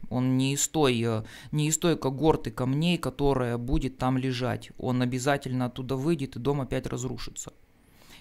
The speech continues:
И все придет на круги своя, либо еще худшие круги. Вот у меня тут человек с предательством выходит. Чего еще дальше у нас, э, есть? А, дурное минует, обойдет.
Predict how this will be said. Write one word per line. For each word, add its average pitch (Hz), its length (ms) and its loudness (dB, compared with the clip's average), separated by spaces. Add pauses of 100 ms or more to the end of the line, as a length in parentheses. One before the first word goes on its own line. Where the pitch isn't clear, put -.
И 120 100 -6
все 175 280 2
придет 143 500 0
на 131 220 2
круги 127 320 -4
своя, 143 420 0
либо 127 260 -2
еще 127 240 -4
худшие - 440 -4
круги. 120 340 -10
Вот 123 220 -10
у 147 40 -6
меня 156 260 -2
тут 147 140 -12
человек 165 440 0
с - 60 -6
предательством 131 720 -6
выходит. - 480 -12 (760)
Чего 214 240 2
еще 269 180 0
дальше 156 360 2
у 143 60 -6
нас, 143 400 -8
э, 143 100 -4
есть? 139 420 -6 (2000)
А, 226 220 8
дурное 220 520 10
минует, 220 520 8
обойдет. 165 680 8